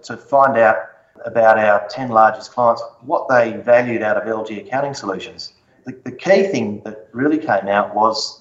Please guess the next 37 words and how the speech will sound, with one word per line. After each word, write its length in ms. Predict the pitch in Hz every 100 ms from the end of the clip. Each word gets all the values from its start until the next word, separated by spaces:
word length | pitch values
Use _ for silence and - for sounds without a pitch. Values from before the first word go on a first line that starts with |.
| _
they 140 | - 135
were 160 | 131
actually 280 | - - 123
quite 280 | - 123 107
open. 420 | 107 - 180 -
I 60 | 123
mean, 220 | 123 135 -
not 140 | 208
all 160 | 147 -
business 300 | 123 - 123
owners 200 | 113 -
are 60 |
great 200 | - 110 -
communicators, 640 | 113 113 117 117 131 - - _ _ -
but 120 | 120
they 140 | 120
really 300 | 135 165 165
tried 420 | - 127 113 117 123
very 260 | 131 120
hard 480 | - 120 117 113 - - _ _ _
to 180 | - 113
communicate 640 | 110 110 135 139 135 98 104
with 140 | 104
us 120 | 101 -
what 240 | 127 - -
feelings 480 | 147 143 139 139 117
and, 360 | 104 101 - -
um, 380 | 101 98 98 95
and 100 | 101
how 140 | 104 123
they 200 | 104 -
felt 200 | 127 117
about 320 | 107 101 -
dealing 300 | 117 113 107
with 100 | 104
the 80 | -
firm. 460 | - 120 147 175